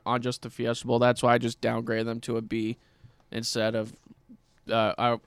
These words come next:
I had it at a B plus. I just downgraded them to a B because of that Fiesta Bowl loss, but I think they still made a lot of key plays, a lot of really good plays throughout final four games of the year.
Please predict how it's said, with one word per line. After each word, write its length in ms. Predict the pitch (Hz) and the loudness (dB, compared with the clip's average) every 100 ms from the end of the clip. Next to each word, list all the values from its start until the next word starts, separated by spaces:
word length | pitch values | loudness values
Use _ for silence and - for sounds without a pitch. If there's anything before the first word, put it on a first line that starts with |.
| - | 0
I 100 | 131 | 4
had 180 | 127 | 6
it 100 | 127 | 6
at 140 | 127 120 | 4 2
a 20 | |
B 160 | 117 120 | 0 -2
plus. 320 | - 123 120 | 4 2 4
I 80 | 120 | 0
just 200 | 120 120 | 0 0
downgraded 400 | 123 120 120 123 | 0 4 4 4
them 120 | 117 | 0
to 140 | - | 0
a 40 | 120 | -2
B 240 | 113 120 | 2 0
because 320 | 117 113 120 | 0 0 -2
of 100 | 123 | 0
that 180 | 123 117 | -2 -2
Fiesta 360 | - 127 131 127 | 0 0 0 -2
Bowl 200 | 131 127 | 0 2
loss, 240 | 127 127 | 4 2
but 220 | - 110 - - - - | 0 -4 -4 -20 -12 -4
I 80 | 120 | 0
think 300 | 139 131 120 - | 2 0 -2 -2
they 120 | 120 | 0
still 520 | 123 - 127 123 123 - | 0 2 4 4 2 0
made 160 | 120 | 0
a 80 | 120 | 2
lot 220 | 120 120 | 4 4
of 120 | 117 | 2
key 200 | - 123 | 0 -4
plays, 500 | 120 - 117 117 113 | -2 -2 0 2 -2
a 80 | 120 | -4
lot 180 | 120 117 | -2 0
of 80 | 117 | 0
really 200 | 120 120 | -2 -2
good 240 | 123 120 | -2 -4
plays 260 | - 117 113 | -2 -4 -2
throughout 260 | - 117 - _ _ - 107 _ _ - | -2 -2 -4 _ _ -10 -10 _ _ -8
final 300 | 117 117 117 | -4 -4 -4
four 220 | - 113 | -4 -4
games 280 | 113 113 117 | -4 -10 -10
of 40 | |
the 100 | - | -16
year. 200 | - 120 | -16 -18